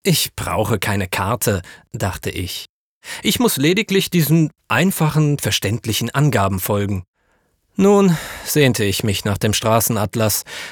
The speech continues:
der mich früher bei all meinen Fahrten begleitet hatte. Ich fuhr also in Richtung Süden los, wobei ich eigentlich nach Norden musste.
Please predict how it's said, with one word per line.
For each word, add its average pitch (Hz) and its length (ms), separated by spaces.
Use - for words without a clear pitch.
der 147 120
mich 143 220
früher 147 380
bei 135 320
all 156 180
meinen 143 240
Fahrten 117 440
begleitet 101 500
hatte. 95 260
Ich - 180
fuhr 226 240
also 180 240
in 139 120
Richtung 127 360
Süden 123 320
los, 110 400
wobei 170 320
ich - 140
eigentlich 139 440
nach 160 160
Norden 190 320
musste. 107 500